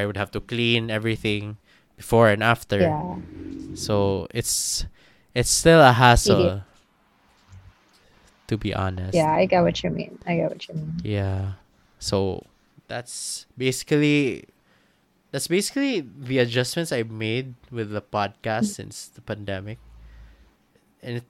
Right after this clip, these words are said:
Speaker 1: it, it doesn't sound much, but then, like, there's still me. So I'm also si-, everyone's dealing with it. So it's not just the,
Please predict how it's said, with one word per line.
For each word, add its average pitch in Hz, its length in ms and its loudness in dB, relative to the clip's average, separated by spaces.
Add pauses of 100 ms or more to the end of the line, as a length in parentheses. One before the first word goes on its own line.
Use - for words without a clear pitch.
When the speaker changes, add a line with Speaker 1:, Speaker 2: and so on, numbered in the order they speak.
Speaker 1:
it, 151 160 -4 (140)
it 151 160 -2
doesn't 185 280 2
sound 123 480 4
much, 135 340 -4
but 110 300 -2
then, 110 1000 -10
like, 110 240 -6 (640)
there's 113 180 -2
still 120 560 4 (320)
me. 120 420 0 (280)
So 113 340 2
I'm 127 240 8
also 131 320 6
si-, 120 320 4
everyone's 143 540 10
dealing 139 360 8
with 139 160 4
it. 143 220 2
So - 180 -4
it's - 200 -12
not 110 220 -8
just - 380 -10 (880)
the, 95 440 -2